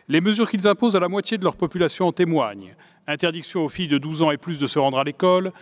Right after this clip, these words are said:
imposition du voile intégral dans l'espace public, interdiction de quitter le domicile en dehors des cas de nécessité. Ces décisions, in fine, n'ont qu'un but, rendre les femmes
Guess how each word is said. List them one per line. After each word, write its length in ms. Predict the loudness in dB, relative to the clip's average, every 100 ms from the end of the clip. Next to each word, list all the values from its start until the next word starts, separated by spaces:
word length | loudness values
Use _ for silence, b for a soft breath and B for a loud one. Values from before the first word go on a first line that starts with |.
| B B
imposition 560 | -6 -2 -4 -4 -4
du 100 | -4
voile 200 | 0 2
intégral 540 | 2 0 0 2 0 0
dans 100 | -8
l'espace 600 | -10 -14 -20 -8 -8 -6
public, 520 | -6 -2 -2 -2 -12 B B B -2
interdiction 560 | 2 2 0 -2 0
de 100 | 0
quitter 240 | -2 -2 -4
le 60 |
domicile 500 | 0 -2 -4 -6 -4
en 80 | -2
dehors 240 | 0 0
des 120 | 0 -2
cas 160 | -4
de 220 | -2 -6 -6
nécessité. 880 | -10 -8 -6 -6 -8 -8 2 4 4 B B B
Ces 160 | 0 4
décisions, 520 | 4 2 0 0 2
in 140 | 2 2
fine, 300 | 0 2 2
n'ont 160 | 2
qu'un 200 | 2 -2
but, 440 | -2 -6 -6 -12 -20 b b
rendre 360 | -2 -2 0 -2
les 120 | -4
femmes 420 | -2 0 0 -4